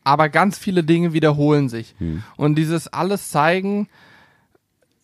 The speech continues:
Speaker 1: ist für mich persönlich dann auch so, wir drehen die Videos, wir gucken sie auch, aber wir müssen sie in erster Linie drehen. Und wenn du beim Drehen schon,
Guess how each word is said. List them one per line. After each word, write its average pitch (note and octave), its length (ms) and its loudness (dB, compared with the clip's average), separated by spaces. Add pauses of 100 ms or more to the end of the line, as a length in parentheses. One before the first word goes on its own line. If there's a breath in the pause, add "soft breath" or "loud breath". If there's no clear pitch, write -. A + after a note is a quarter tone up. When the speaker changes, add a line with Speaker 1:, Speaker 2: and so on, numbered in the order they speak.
Speaker 1:
ist - 320 -2
für E3+ 120 0
mich F#3+ 300 2
persönlich F3+ 540 2
dann F3+ 220 -2
auch F3+ 140 -2
so, E3 320 0
wir D3+ 140 -2
drehen D#3 300 0
die G3 140 -2
Videos, C#3 320 -4
wir C3+ 140 -2
gucken F3+ 340 0
sie F3+ 160 2
auch, F#3+ 260 2
aber D#3+ 260 0
wir D#3+ 80 0
müssen E3 280 -2
sie D3 80 -4
in C3+ 80 -4
erster D3+ 280 -2
Linie D3+ 260 -2
drehen. C#3+ 320 -2
Und A#2+ 100 -4
wenn C3+ 140 -2
du D#3 80 0
beim C3+ 260 0
Drehen G3 480 0 (480 soft breath)
schon, F3 420 -2